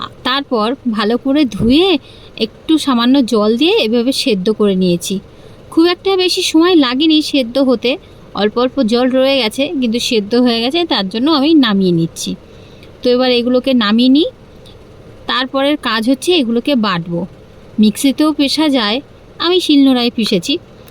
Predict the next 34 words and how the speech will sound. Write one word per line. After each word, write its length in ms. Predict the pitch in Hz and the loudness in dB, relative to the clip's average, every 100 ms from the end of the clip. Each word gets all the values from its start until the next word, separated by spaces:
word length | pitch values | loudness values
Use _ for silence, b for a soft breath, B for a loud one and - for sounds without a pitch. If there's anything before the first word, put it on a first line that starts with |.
| - | -8
মানে 140 | 226 262 240 | -2 0 0
বেটেছি 360 | 208 202 202 240 | 0 -2 -4 -4
শিলনোড়ায়। 480 | 233 202 196 202 247 | 2 2 2 -2 -4
আহ, 880 | - - - - - 202 208 202 202 202 - - | -8 -20 -20 -20 -8 -4 -2 -2 -4 -6 -12 -6
শিলনোড়ায় 440 | - 302 302 294 269 | 2 4 4 2 0
বাটলে 240 | 254 262 269 | -2 -2 -4
একটু 160 | - 285 - | 0 -2 0
স্বাদটা 440 | - 262 254 - 285 269 | -2 -2 -4 -4 -2 0
অন্যরকম 420 | 226 208 196 196 185 | 2 2 0 0 0
আসে, 200 | 180 202 196 B B B B - 175 | -2 -4 -8 B B B B -6 -2
আর 100 | 170 185 | 0 2
মিক্সিতে 380 | 247 - 285 277 277 | 2 2 -2 -2 -2
পিষলে 260 | 277 320 427 - | -2 0 -2 -2
সেই 140 | 247 - | -4 -2
স্বাদটা 280 | 269 - 311 | -6 -4 -4
আবার 120 | 349 370 | -2 0
অন্যরকম 400 | 220 202 190 185 170 | 2 2 0 -2 -6
আসে, 160 | 175 - - B B - | -4 -6 -10 B B -6
তাই 120 | 311 294 | -2 -2
ভাবলাম 280 | 269 277 302 | -2 0 0
যে 60 | 330 - | 0 0
শিলনোড়ায় 480 | 262 226 220 254 339 | 0 0 0 -2 0
বেটে 220 | 247 170 160 | 0 0 -4
নিই। 100 | 190 - B B - | -6 -12 B B -14
তো 60 | - 226 | -8 -2
শিলনোড়ায় 420 | 269 262 262 262 240 | 2 2 2 0 -2
বেটে 180 | 233 254 | 0 0
নিয়েছি, 220 | 254 302 330 - | 0 0 0 -2
একটুখানি 440 | 277 - - 339 302 311 | -8 -8 -2 2 4 4
মেহনতের 480 | 269 254 254 247 262 254 | 4 4 2 2 -2 -2
কাজ, 140 | 220 262 - B B B - | -4 -4 -10 B B B -4
তবে 160 | 359 370 | -2 -2
ঠিক 140 | 311 208 180 | -2 -2 -4
আছে, 160 | 180 | -6